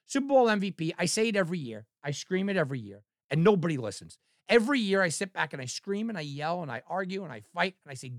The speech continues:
"Do not take anybody but a quarterback." We know through the history of, uh, the league, it's just quarterbacks, quarterbacks, quarterbacks. Unless you're gonna take a really big long shot,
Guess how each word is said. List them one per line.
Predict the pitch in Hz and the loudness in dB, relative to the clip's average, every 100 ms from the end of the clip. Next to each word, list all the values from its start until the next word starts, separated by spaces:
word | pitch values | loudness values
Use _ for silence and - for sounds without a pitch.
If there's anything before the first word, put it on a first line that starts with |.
| - | 2
"Do | 269 349 | 6 8
not | 349 330 | 8 8
take | - 294 208 | 6 2 4
anybody | 190 185 175 185 | 2 2 0 0
but | 226 | 0
a | |
quarterback." | 233 330 262 127 - _ _ _ | 0 0 0 -6 -8 _ _ _
We | 175 185 | -4 0
know | 175 190 | 4 2
through | 214 208 196 | 2 0 0
the | 175 | 0
history | 160 156 160 151 151 151 | -4 -8 -8 -6 -6 -6
of, | 143 131 117 _ _ _ _ | -4 -4 -8 _ _ _ _
uh, | 135 139 | -6 -6
the | 127 139 123 120 _ _ _ _ _ - | -6 -8 -12 -20 _ _ _ _ _ -18
league, | 143 180 175 160 | -6 0 0 0
it's | 151 147 | -4 -4
just | 160 143 | -4 -2
quarterbacks, | 180 185 175 165 | 0 2 2 -2
quarterbacks, | - 175 147 143 - | 0 0 2 -2 -2
quarterbacks. | 156 110 104 - - | -2 -4 -8 0 6
Unless | 285 277 277 320 370 330 247 - - | 8 8 8 10 10 8 4 -2 -4
you're | 202 233 | 0 4
gonna | 220 208 | 4 2
take | 196 196 | 0 0
a | 180 | 0
really | 160 170 170 | 2 2 2
big | 151 147 139 | -2 -4 -4
long | 120 98 | -6 -8
shot, | 90 _ | -16 _